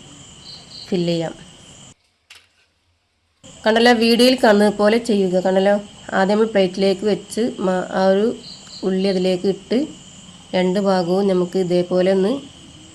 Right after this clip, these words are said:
ഒട്ടിച്ചെടുക്കാം. അപ്പോൾ നമുക്ക് നമ്മൾ ആ ചുടുന്ന ദോശയിൽ നിന്ന് തന്നെ ഈ ഒരു മാവ് കുറച്ചെടുത്തിട്ട് ഇതേപോലെ ഒന്ന് ഒട്ടിക്കട്ടോ.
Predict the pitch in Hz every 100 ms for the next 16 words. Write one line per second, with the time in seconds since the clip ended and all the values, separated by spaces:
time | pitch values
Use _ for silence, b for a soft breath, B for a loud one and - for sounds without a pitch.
0 | 185 180 180 190 - 175 - - 196 196
1 | 196 196 185 240 - B B - - 208
2 | 226 240 240 - - 202 214 214 202 202
3 | 220 214 220 226 226 233 - - - -
4 | - 202 202 190 185 202 202 202 - 202
5 | 180 - 185 185 185 185 190 190 196 262
6 | - - - 302 247 - 247 240 - -
7 | 285 226 180 180 185 175 170